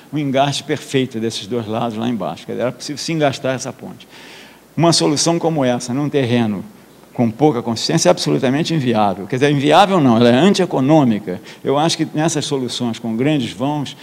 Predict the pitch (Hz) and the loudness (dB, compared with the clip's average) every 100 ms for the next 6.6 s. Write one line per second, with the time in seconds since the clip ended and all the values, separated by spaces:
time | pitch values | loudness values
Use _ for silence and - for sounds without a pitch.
0 | - - 175 175 135 127 123 - 113 113 | -14 -2 0 0 -2 -2 -2 -4 -6 -4
1 | 107 113 156 147 - 127 123 117 104 92 | -2 0 2 0 -4 -8 -6 -6 -4 -2
2 | 147 151 - 87 110 135 131 - - - | 0 0 -4 -10 -8 -8 -10 -20 -14 -2
3 | 135 135 135 - 170 160 143 156 147 151 | -2 -2 -6 -2 0 0 0 -2 -4 -6
4 | 127 127 139 151 139 135 - 147 139 127 | -2 0 0 0 -4 -6 -4 -4 -4 -6
5 | 135 131 127 - 113 - - - 123 135 | -6 -4 -6 -8 -12 -16 -16 -2 0 2
6 | - 139 139 160 143 | 4 8 10 8 6